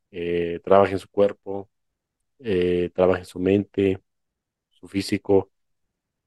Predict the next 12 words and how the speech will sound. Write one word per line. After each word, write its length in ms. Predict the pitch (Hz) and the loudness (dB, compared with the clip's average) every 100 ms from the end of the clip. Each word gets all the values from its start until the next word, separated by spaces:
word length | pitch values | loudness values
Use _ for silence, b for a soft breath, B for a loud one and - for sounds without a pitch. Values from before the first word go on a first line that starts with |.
| _ _ | _ _
eh, 640 | 107 92 90 90 92 90 - _ _ _ _ - | -2 -2 0 -2 -2 -4 -8 _ _ _ _ 4
váyanse 300 | 107 101 - | 4 4 0
por 180 | 98 95 | -2 0
las 200 | 90 104 | 0 4
artes, 640 | 113 113 - 113 - _ _ _ _ _ _ _ _ _ _ | 6 6 2 -2 -4 _ _ _ _ _ _ _ _ _ _
despéguense 760 | 113 104 - 110 110 101 101 95 | -12 -12 2 4 4 0 -4 -10
de, 220 | 95 - _ _ _ _ _ _ | -12 -20 _ _ _ _ _ _
<clears throat> 440 | 220 180 196 147 110 | 4 8 8 8 6
del 140 | 98 | 4
celular, 680 | - 98 98 107 117 120 - - | 2 6 8 8 8 4 -4 -18
despéguense 600 | - 95 92 90 - 85 | -4 -2 0 -4 -6 -8
de, 200 | 85 | -8